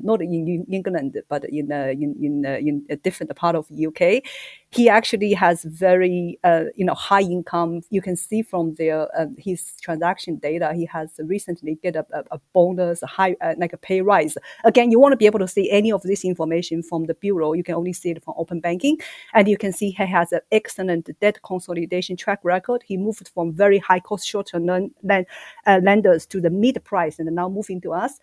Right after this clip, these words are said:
Um, but this is someone who had a damaged credit history because he had missed the payment on, on one of his mortgages. And, and, and, and, and, you know, because of his credit score and credit history, he was not able to get, uh, affordable loans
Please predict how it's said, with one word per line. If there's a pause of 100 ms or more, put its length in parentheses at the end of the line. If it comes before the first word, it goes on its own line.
(380)
Um,
but
this
is
someone
who
had
a
damaged
credit
history
because
he
had
missed
the
payment
on,
on
one
of
his
mortgages. (680)
And, (540)
and,
and,
and,
and,
you
know,
because
of
his
credit
score
and
credit
history,
he
was
not
able
to
get,
uh,
affordable
loans